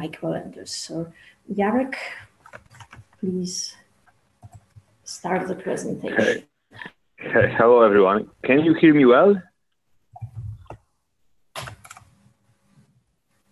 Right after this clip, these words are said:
Speaker 1: yes, I
Speaker 2: Hello? Perfect. I, I, I,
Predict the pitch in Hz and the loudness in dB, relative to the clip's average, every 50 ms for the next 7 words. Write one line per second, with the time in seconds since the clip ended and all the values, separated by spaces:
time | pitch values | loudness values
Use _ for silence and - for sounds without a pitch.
0 | _ _ - 202 196 196 190 185 - - - - - 208 - - _ - - - | _ _ -4 -2 -2 -2 -2 -4 -6 -6 -4 -4 -4 -4 -4 -6 _ -20 -20 -20
1 | _ _ _ _ _ _ _ _ _ _ _ _ _ _ _ _ _ _ _ _ | _ _ _ _ _ _ _ _ _ _ _ _ _ _ _ _ _ _ _ _
2 | _ _ _ _ - - - - _ - 127 123 - _ _ _ _ _ _ _ | _ _ _ _ -20 -20 -20 -20 _ -20 -20 -20 -20 _ _ _ _ _ _ _
3 | _ _ _ _ _ _ _ _ _ _ _ _ _ _ _ _ _ _ _ - | _ _ _ _ _ _ _ _ _ _ _ _ _ _ _ _ _ _ _ -12
4 | 87 85 85 82 95 127 151 165 160 - _ _ _ _ _ _ _ _ _ _ | -12 -10 -6 0 2 2 2 2 0 -4 _ _ _ _ _ _ _ _ _ _
5 | _ _ _ _ _ _ _ _ _ _ _ _ _ _ _ _ _ _ _ _ | _ _ _ _ _ _ _ _ _ _ _ _ _ _ _ _ _ _ _ _
6 | _ _ _ _ _ - 113 113 - 95 - - - - _ _ - - - - | _ _ _ _ _ 0 2 2 2 0 -2 -4 -10 -20 _ _ -8 -6 -2 -2
7 | 76 87 64 85 90 | 0 0 2 0 0